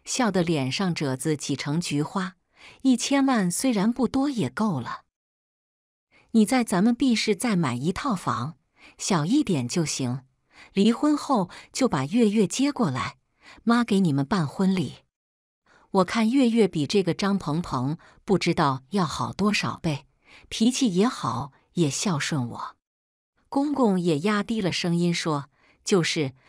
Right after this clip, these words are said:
关键还给我们生了个大孙子。要不是当初不知道他和成军好的时候已经怀孕了，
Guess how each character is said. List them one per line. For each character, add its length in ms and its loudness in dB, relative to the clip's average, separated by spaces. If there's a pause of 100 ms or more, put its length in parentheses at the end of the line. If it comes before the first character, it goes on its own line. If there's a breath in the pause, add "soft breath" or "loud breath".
(180 soft breath)
关 240 2
键 300 2
还 260 -2
给 160 0
我 140 0
们 140 0
生 260 -2
了 80 0
个 140 -4
大 200 -4
孙 360 0
子。 220 -8 (720)
要 200 2
不 120 0
是 160 0
当 200 2
初 220 0
不 160 0
知 160 0
道 180 2
他 280 -4
和 160 -4
成 280 -2
军 220 2
好 260 -4
的 120 -4
时 160 -6
候 260 -4 (240 loud breath)
已 140 0
经 180 0
怀 240 -4
孕 240 0
了， 220 -8